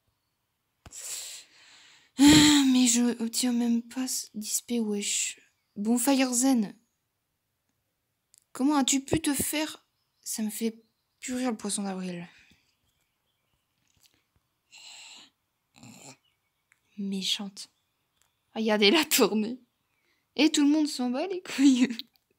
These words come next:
S'il te plaît. Arrête, Fire.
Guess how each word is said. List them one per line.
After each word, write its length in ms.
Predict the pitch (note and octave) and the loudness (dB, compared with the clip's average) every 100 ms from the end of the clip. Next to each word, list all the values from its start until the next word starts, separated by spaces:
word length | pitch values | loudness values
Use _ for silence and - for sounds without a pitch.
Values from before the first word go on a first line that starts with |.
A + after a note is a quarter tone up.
| A3+ - - | -20 -20 -14
S'il 120 | - | -4
te 180 | G#4 G#4 | -4 -4
plaît. 120 | A#4+ B4 B4 A#4 _ _ _ _ _ _ _ _ _ _ _ _ _ _ _ _ _ _ _ - _ _ _ _ _ - _ _ _ _ _ | -12 -10 -12 -14 _ _ _ _ _ _ _ _ _ _ _ _ _ _ _ _ _ _ _ -20 _ _ _ _ _ -20 _ _ _ _ _
Arrête, 360 | F4+ F#4+ F#4+ - | -8 -6 -6 -8
Fire. 520 | F#4+ F#4 G4 F#4+ | -8 -6 -6 -8